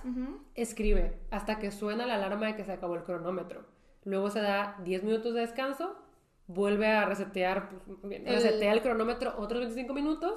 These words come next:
Speaker 1: Y a darle.
Speaker 2: y escribe. Y luego suena la alarma, descanso de
Speaker 1: Suena
Speaker 2: diez minutos.
Speaker 1: bien.
Speaker 2: Y yo dije, "Oh, voy a intentar". Y lo he estado intentando o solita o con Ray.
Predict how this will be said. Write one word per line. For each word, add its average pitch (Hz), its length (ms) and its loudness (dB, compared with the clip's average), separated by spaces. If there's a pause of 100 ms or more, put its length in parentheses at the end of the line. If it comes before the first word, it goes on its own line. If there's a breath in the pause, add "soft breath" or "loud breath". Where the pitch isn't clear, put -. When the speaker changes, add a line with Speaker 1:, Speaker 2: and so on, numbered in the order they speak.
(120)
Speaker 1:
Y 254 100 2
a 240 100 8
darle. 233 300 8
Speaker 2:
y 226 40 12
escribe. 226 500 4 (180)
Y 214 80 -2
luego 214 140 4
suena 233 180 2
la 247 60 2
alarma, 277 400 2
descanso 196 400 -2
de 202 60 2
Speaker 1:
Suena 202 220 4
Speaker 2:
diez 403 160 8
minutos. 320 220 8
Speaker 1:
bien. 226 380 0 (140)
Speaker 2:
Y 370 160 12
yo 381 120 12
dije, 403 560 8 (220)
"Oh, 285 80 2
voy - 120 -2
a - 40 -2
intentar". 226 560 0 (100)
Y 339 120 10
lo 311 140 10
he 285 60 10
estado 330 220 10
intentando 277 720 4
o 240 100 0
solita 220 400 2
o 240 80 -4
con 202 180 0
Ray. 196 400 0